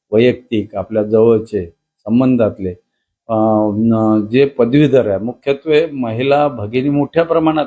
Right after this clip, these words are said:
पदवीधर आहे, एका घरात दोन दोन पदवीधर आहे, या सर्वांचे फॉर्म भरणे आणि कार्यालयात नेऊन त्याची नोंदणी करावी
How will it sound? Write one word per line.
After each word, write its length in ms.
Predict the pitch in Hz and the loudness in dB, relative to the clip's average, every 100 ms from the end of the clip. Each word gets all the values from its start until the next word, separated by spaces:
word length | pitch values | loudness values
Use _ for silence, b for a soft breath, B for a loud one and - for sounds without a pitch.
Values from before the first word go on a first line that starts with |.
| - | -6
पदवीधर 360 | 107 101 95 95 | -10 -10 -10 -6
आहे, 140 | 101 | -4
एका 200 | 107 131 | -4 -2
घरात 340 | 120 123 139 139 - _ _ _ _ | 0 2 2 0 -6 _ _ _ _
दोन 260 | 107 131 143 | -2 0 2
दोन 220 | 165 160 | 2 2
पदवीधर 420 | 156 110 113 107 | 0 -2 -2 -4
आहे, 80 | 117 | -4
या 100 | 156 | -6
सर्वांचे 500 | 147 143 160 165 170 | -8 -8 -6 -8 -10
फॉर्म 460 | - _ 127 147 147 | -16 _ -4 -4 -2
भरणे 540 | 110 117 127 139 143 147 _ _ _ _ - | -2 0 0 0 -2 -6 _ _ _ _ -4
आणि 200 | 113 131 | -2 0
कार्यालयात 540 | 123 113 123 127 127 127 | 2 4 4 4 2 0
नेऊन 240 | 127 131 | -2 -4
त्याची 300 | 123 107 107 | -2 -4 -4
नोंदणी 440 | 120 120 131 147 147 | -4 0 2 2 0
करावी 480 | 143 107 101 95 | 0 0 0 -2